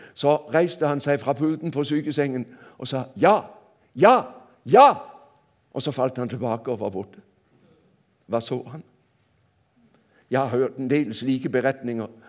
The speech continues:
og jeg er ikke i tvivl om, at Herren er der og henter dig den dagen, du skal flytte. Han siger det, "Se, jeg er med dig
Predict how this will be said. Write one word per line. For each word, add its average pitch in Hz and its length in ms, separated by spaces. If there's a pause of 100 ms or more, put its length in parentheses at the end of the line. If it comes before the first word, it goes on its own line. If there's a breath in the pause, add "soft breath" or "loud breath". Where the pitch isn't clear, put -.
(220 loud breath)
og 117 120
jeg 120 60
er 123 40
ikke 127 180
i 127 40
tvivl 139 420
om, 123 180
at 117 120
Herren 123 400
er 123 160
der 131 160 (380 loud breath)
og 107 140
henter 127 420
dig 101 380
den 120 180
dagen, 101 380
du 101 100
skal 107 180
flytte. 110 360 (480 soft breath)
Han 123 180
siger 135 240
det, 139 160
"Se, 147 260
jeg 131 180
er 127 60
med 131 160
dig 131 240